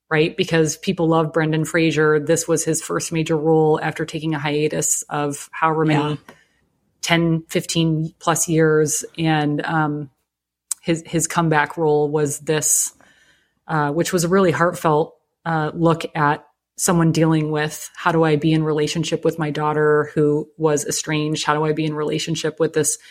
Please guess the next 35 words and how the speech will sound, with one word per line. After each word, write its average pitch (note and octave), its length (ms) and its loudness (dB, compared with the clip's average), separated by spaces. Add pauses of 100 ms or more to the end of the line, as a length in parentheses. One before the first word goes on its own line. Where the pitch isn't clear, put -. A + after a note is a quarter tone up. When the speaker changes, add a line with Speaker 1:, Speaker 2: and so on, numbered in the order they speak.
(140)
Speaker 1:
caregiver D#3 640 2
who D#3+ 380 0 (580)
really F3 260 4
does D#3+ 240 4
care D#3 240 0
about D#3 240 0
him, D3+ 240 -2
but D3+ 160 -4
he, D#3+ 400 -2 (260)
he - 200 -4
doesn't E3 280 0
care E3 160 0
about D3+ 220 -2
himself," - 580 -6 (280)
<laughs> - 280 -2
you F3 140 2
know? E3 180 2
Speaker 2:
Yeah. D3+ 400 2 (180)
Speaker 1:
Like, E3 200 -4
ha- - 80 2
Speaker 2:
Yeah. A#3 220 -2
Speaker 1:
hating A3 280 4
himself F#3 560 2
for, E3 400 2
for F3+ 160 0
being F3 360 2
in D#3+ 80 2
the E3 80 0
state D#3+ 280 -2
that D#3+ 120 0
he D#3+ 160 2
is, D3 280 0
and D#3+ 220 -2
then D3 240 0
him D#3 420 -4